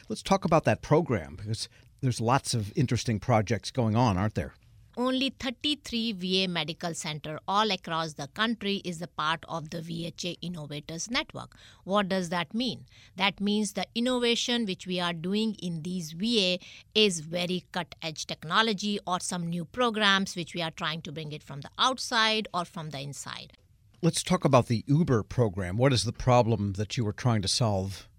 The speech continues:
Speaker 1: by using Uber to get veterans to the Memphis Medical Center?
Speaker 2: In twenty twenty-one, we started working with the Uber Health. So transportation is the largest barrier to healthcare access to over five million veterans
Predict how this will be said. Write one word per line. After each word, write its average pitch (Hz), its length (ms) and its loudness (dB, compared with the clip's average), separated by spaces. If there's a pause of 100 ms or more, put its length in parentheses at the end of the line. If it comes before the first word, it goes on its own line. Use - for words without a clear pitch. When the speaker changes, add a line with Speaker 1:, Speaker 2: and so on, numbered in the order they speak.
(180)
Speaker 1:
by 113 140 0
using 107 440 2
Uber 113 340 4
to 110 80 -2
get 107 220 -2
veterans 95 480 0
to 117 180 4
the 95 280 -4 (300)
Memphis 107 420 -2
Medical 127 300 0
Center? - 320 -8 (340)
Speaker 2:
In 220 120 0
twenty 226 360 -2
twenty-one, 208 800 -2
we 180 100 -6
started 185 540 -2
working 170 360 -8
with 165 160 -10
the 156 120 -10
Uber 147 300 -12
Health. - 240 -18 (460)
So 226 120 -2
transportation 262 840 0
is 196 240 -6
the 190 100 -4
largest 180 800 -4
barrier 165 520 -8
to 170 80 -12
healthcare 143 560 -12 (120)
access - 540 -10
to 175 120 -10
over 156 180 -10
five 202 680 0
million 175 500 -8
veterans - 600 -12